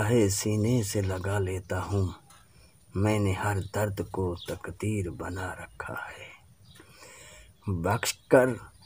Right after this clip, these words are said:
एहसास की दौलत मुझको, ये भी क्या कम है कि इंसान बना रखा है। डॉक्टर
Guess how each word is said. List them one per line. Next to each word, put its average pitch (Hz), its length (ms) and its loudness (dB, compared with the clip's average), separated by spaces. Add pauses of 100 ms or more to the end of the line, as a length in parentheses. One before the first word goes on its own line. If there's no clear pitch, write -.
(100)
एहसास 135 680 4
की 127 180 6
दौलत 143 460 8
मुझको, 139 480 8 (1040)
ये 110 360 4
भी 101 260 4 (160)
क्या 104 160 6 (260)
कम 104 240 4
है 92 220 2 (140)
कि - 180 -10
इंसान 98 720 -2
बना 87 360 -6
रखा - 500 -10
है। - 2000 -16
डॉक्टर 107 380 4